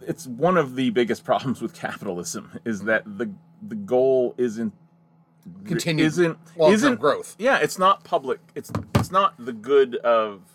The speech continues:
Speaker 1: it's not consumer
Speaker 2: Yeah.
Speaker 1: friendly at all. Um, and I don't wanna get into a whole capitalism thing, but it is, it, I, I don't blame them. Like, w-, I,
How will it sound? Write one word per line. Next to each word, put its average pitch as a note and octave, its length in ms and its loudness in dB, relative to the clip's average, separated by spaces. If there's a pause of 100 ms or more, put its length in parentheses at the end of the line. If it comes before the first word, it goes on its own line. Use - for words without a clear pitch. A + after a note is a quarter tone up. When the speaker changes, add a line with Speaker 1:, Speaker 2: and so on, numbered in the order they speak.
(120)
Speaker 1:
it's - 160 -12
not A3 220 2 (480)
consumer C3 600 -6 (400)
Speaker 2:
Yeah. B2 160 -12
Speaker 1:
friendly G2+ 420 -4
at G3 140 -2
all. F2 320 -6 (720)
Um, E2+ 500 -4 (280)
and A2 100 -10
I A2 60 -2
don't G2 120 -6
wanna G2 160 -8
get F#2+ 120 -14
into F2 160 -14
a F2 40 -12
whole F#2 160 -12
capitalism F#2 540 -10
thing, A2+ 180 -10
but A#2+ 120 0
it C#3 100 0
is, D#3 260 -2 (300)
it, E3+ 180 0 (300)
I, D3+ 60 -12 (300)
I D#3 100 2
don't G3+ 420 4
blame D3+ 580 -2 (840)
them. A2 380 -2
Like, G#2+ 160 -6
w-, D3 180 -8 (560)
I, - 80 -16